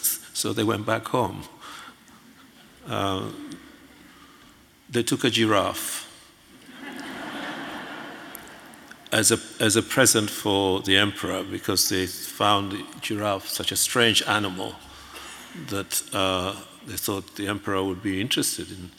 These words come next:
in seeing one. And indeed, when they arrived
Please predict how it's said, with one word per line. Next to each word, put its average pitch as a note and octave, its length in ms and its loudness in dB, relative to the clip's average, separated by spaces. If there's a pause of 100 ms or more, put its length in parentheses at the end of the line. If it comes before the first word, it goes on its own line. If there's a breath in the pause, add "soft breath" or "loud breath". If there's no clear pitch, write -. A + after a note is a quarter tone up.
(540 soft breath)
in F#2+ 380 -10 (160)
seeing A2+ 460 2
one. F#2 220 -10 (800 loud breath)
And A2+ 140 4
indeed, G#2+ 440 8 (480)
when G#2 320 2
they G2+ 140 2
arrived B2+ 560 4